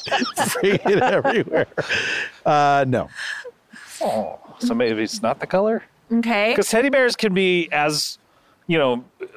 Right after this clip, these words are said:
Speaker 2: like, it's purple if it's a Beanie Baby.
Speaker 3: Yeah, but you said it was brown. You had, it had to be brown.
Speaker 2: I didn't say it was a brown teddy bear.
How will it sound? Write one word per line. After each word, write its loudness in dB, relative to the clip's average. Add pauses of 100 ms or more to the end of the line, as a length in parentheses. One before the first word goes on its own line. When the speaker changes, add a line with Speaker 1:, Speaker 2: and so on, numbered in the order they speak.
Speaker 2:
like, 2
it's -4
purple 2
if 0
it's -2
a 0
Beanie 0
Baby. 2
Speaker 3:
Yeah, 2
but 2
you 0
said 0
it -2
was 0
brown. 0
You 2
had, 0
it 0
had 2
to -2
be -2
brown. 0
Speaker 2:
I 4
didn't 2
say 4
it 4
was 0
a -2
brown 2
teddy 2
bear. 2